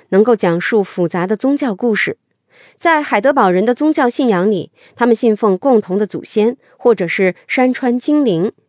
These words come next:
这就让他们拥有了共同的价值观，能让很多彼此陌生的人之间产生凝聚力，团结一致，实现一些共同的目标，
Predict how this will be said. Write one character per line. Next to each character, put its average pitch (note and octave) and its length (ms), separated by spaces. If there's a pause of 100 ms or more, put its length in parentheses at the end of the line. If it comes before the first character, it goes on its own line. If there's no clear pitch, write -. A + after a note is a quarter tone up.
(340)
这 D#4 100
就 B3 100
让 A3+ 180
他 - 160
们 G3 180
拥 A3 200
有 G3 140
了 E3+ 140
共 A#3 200
同 F3+ 180
的 A3+ 80
价 A3 220
值 F3+ 140
观， B3 260 (480)
能 D4+ 100
让 F4 140
很 F#3 320
多 E4 280 (200)
彼 C#4 140
此 C#4 120
陌 D4+ 220
生 E4+ 200
的 D4 80
人 F#3+ 180
之 A3 100
间 A3 260 (200)
产 F#3+ 180
生 G#3+ 240
凝 F#3+ 240
聚 A#3 220
力， G#3 220 (420)
团 F#3+ 180
结 G3+ 200
一 F#3 160
致， A#3 260 (300)
实 - 140
现 F#3 200
一 E3 40
些 G3 180
共 C#4 260
同 E3 220
的 A3 80
目 G3+ 160
标， F3+ 300